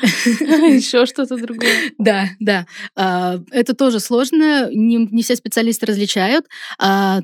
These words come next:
Speaker 1: тут нужно тоже говорить про некоторый длинник, да, заболевания. Например, а, если мы говорим, что человек госпитализировался, да, с каким-то психозом, да, предположим, там, а, какие-то, какой-то бред величия, то, что называется, да, то есть ощущение, что я вообще-то тут многое могу, это мой,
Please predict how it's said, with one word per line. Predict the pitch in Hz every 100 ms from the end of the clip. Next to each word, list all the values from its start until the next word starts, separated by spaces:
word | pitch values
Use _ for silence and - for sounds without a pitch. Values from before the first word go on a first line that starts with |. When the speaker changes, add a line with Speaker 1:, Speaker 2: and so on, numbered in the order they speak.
| -
Speaker 1:
тут | 285 -
нужно | 214 254 240 233
тоже | 240 233
говорить | 196 202 214 -
про | - 208 220 208
некоторый | 202 - - 185
длинник, | 196 233 180
да, | 190 208
заболевания. | 226 214 202 180 165 170 _ -
Например, | 220 - 226 233 226 214
а, | 214 202
если | 208 233 233
мы |
говорим, | 214 220
что | 220
человек | - 214
госпитализировался, | 180 - 220 214 214 208 190 180
да, | 190 220
с |
каким-то | - 226 202 196
психозом, | - 208 392 403 165 _ _ -
да, | 247
предположим, | 285 233 202 190 160
там, | 170 165 - -
а, | -
какие-то, | 190 196 240 226 208
какой-то | 220 208 180
бред | 175 208 -
величия, | 208 339 -
то, | 277
что | 269
называется, | 254 226 226 208 220
да, |
то | 196
есть | 202
ощущение, | - 196
что | 185 - 180 - -
я | 202 180 196
вообще-то | 180 - 175 175
тут | 170 165 -
многое | 175 175
могу, | 170 175 190 302 330 320
это | 277 226 185
мой, | 185 180